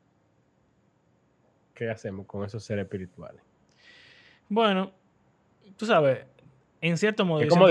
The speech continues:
Speaker 2: que
Speaker 1: difícil cambiar la forma en la que uno ve el mundo. Eso
Speaker 2: Sí.
Speaker 1: es como de cosmología,
Speaker 2: Sí,
Speaker 1: como
Speaker 2: cosmovisión.
Speaker 1: cosmovisión.
Speaker 2: Sí, es, es difícil. Eh, yo creo que hay que leer más la Biblia,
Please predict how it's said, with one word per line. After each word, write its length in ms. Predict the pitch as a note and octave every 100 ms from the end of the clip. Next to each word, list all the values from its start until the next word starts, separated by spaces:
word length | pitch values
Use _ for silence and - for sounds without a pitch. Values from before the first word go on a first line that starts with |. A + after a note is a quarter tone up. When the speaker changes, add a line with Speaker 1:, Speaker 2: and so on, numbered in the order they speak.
| C#3
Speaker 2:
que 40 |
Speaker 1:
difícil 300 | D#3+ C3 G#2
cambiar 520 | A2+ A2 A2 A#2 A2+
la 120 | A2+ A2+
forma 300 | A#2+ A#2 A2+
en 40 |
la 100 | G#2+
que 80 | A#2
uno 220 | A2+ F#2+ _
ve 240 | A2+ A2+ A2+
el 60 |
mundo. 380 | G2+ G#2+ F2+ F#2+ _ _ _ -
Eso 200 | A#2 C#3+
Speaker 2:
Sí. 20 |
Speaker 1:
es 60 | C3
como 280 | C3+ B2+
de 260 | A#2 G2+ G2 _
cosmología, 920 | - A2+ A#2 A2+ G2+ A2+ G#2 F#2 F#2+ - -
Speaker 2:
Sí, 260 | G3+ - A#2+
Speaker 1:
como 140 | F#3+
Speaker 2:
cosmovisión. 560 | E3+ B2+ B2+ A#2+ B2+ A2+ A#2+ C3 _ _ -
Speaker 1:
cosmovisión. 580 | G2 G2 - G#2 F#2+ G2+ _ _ _ _ _ _ _ _ _
Speaker 2:
Sí, 240 | - G#3 G3+
es, 380 | F3 E3+ - -
es 200 | D3 D3
difícil. 600 | E3 - F#3 D3 B2 C3+ C#3 D3 _ _ _ -
Eh, 640 | C#3 C3 A#2+ A2 G2+ F#2+ - _ _ _ _ _ _ -
yo 180 | D#3 D3
creo 200 | E3 E3
que 220 | D#3+ D3+
hay 100 | C#3+
que 100 | C#3+
leer 140 | D3+ D3+
más 120 | D3+
la 80 | D3
Biblia, 400 | G3 E3+ A3